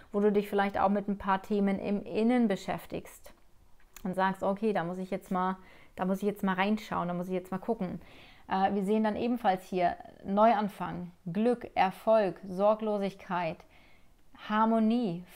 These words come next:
Frieden, neuer Frieden hier, ne? Also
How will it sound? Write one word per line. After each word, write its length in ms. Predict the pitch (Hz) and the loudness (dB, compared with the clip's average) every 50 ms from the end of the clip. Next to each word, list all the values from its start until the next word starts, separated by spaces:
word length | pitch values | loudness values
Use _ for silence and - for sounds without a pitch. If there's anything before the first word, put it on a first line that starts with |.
| - | -10
Frieden, 560 | - 202 226 233 254 247 214 180 165 165 180 - - - - - | -4 -2 0 0 0 0 -2 -4 -6 -8 -10 -12 -18 -20 -12 -6
neuer 420 | - 190 190 196 214 233 240 240 233 | -2 0 2 4 4 4 4 2 0
Frieden 500 | - - 220 233 180 180 175 175 175 190 | -2 -4 -2 0 0 0 0 -2 -2 -2
hier, 340 | 180 196 190 175 170 165 | 0 0 2 2 2 2
ne? 360 | 170 180 208 185 202 247 311 311 - - - - - - - | 0 0 0 2 2 0 -2 -4 -8 -18 -20 -20 -20 -14 -4
Also 560 | - 190 196 196 190 208 202 202 202 202 208 | 0 2 2 2 4 6 8 8 8 6 2